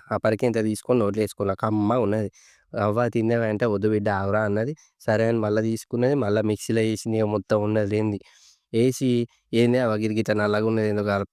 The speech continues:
ఖరాబ్ చేత్తన్నావా ఏందని?" అడిగిన. అడిగితే, "కాదు బిడ్డ, ఇది ముందే వేసుకోవాలి రుచి కోసం. వెనిలా ఎసెన్స్ మీరు ఏది కావాలంటే అది వేసుకోరి. స్ట్రాబెర్రీ అయితే స్ట్రాబెర్రీ, చాక్లెట్ అయితే చాక్లెట్ వేసుకొని గట్టిగా మిక్సీ పట్టమన్నది." మళ్ళీ ఒకసారి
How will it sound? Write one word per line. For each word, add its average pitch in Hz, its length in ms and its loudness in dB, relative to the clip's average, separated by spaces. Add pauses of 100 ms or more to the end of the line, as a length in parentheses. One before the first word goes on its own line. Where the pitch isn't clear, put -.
ఖరాబ్ 104 280 0
చేత్తన్నావా 113 400 2
ఏందని?" 113 240 -2
అడిగిన. 98 300 -4
అడిగితే, 101 380 -4
"కాదు 110 280 0
బిడ్డ, 110 180 0
ఇది 113 140 0
ముందే 107 240 0
వేసుకోవాలి 113 440 0
రుచి 101 260 -4
కోసం. 113 300 0 (360)
వెనిలా 110 320 2
ఎసెన్స్ 104 400 -2 (400)
మీరు 113 180 2
ఏది 107 200 2
కావాలంటే 104 500 0
అది 98 120 0
వేసుకోరి. 117 540 0
స్ట్రాబెర్రీ 101 460 0
అయితే 104 140 -4
స్ట్రాబెర్రీ, 107 420 0
చాక్లెట్ 101 400 -2
అయితే 95 140 -2
చాక్లెట్ 104 360 -2
వేసుకొని 110 320 -4
గట్టిగా 110 320 2
మిక్సీ 110 300 -2
పట్టమన్నది." 104 500 0
మళ్ళీ 101 200 -2
ఒకసారి 98 360 -6